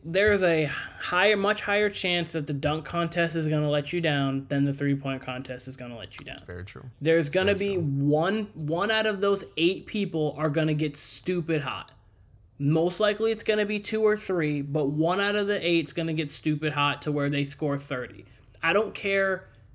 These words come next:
Speaker 1: if they blow out the competition. Watching Klay hit set, like, it's fifteen, seventeen three, watching him go fourteen to seventeen and making eleven in a row is entertainment.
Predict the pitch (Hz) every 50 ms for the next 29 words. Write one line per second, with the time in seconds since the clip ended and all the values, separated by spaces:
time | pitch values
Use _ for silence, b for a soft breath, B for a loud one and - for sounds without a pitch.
0 | - - - - - - - 180 175 151 139 165 160 147 135 143 147 151 165 180
1 | 190 190 190 196 185 - 190 190 190 180 185 - 220 208 202 - 160 135 131 131
2 | - 123 131 143 160 190 190 - 208 202 202 196 190 180 - - - - - 170
3 | 170 175 175 180 190 208 208 226 220 220 b b b b - - - 180 190 202
4 | - - - - - - - 190 185 - - 165 170 156 151 - 147 156 143 139
5 | - - - - 190 190 190 196 - 190 185 175 - - 190 185 190 185 - 185
6 | 185 175 190 180 170 170 - 175 180 196 214 208 - 214 214 220 202 196 190 196
7 | - 180 180 185 175 - - 202 190 180 - - 175 180 180 196 185 - 190 180
8 | 185 202 220 233 b b b b b b b b - 185 185 175 165 170 165 185
9 | 190 190 185 180 185 180 185 185 190 190 190 190 190 180 180 180 180 190 208 208
10 | - - - _ - - 160 143 160 185 190 160 165 151 151 151 131 113 98 73
11 | -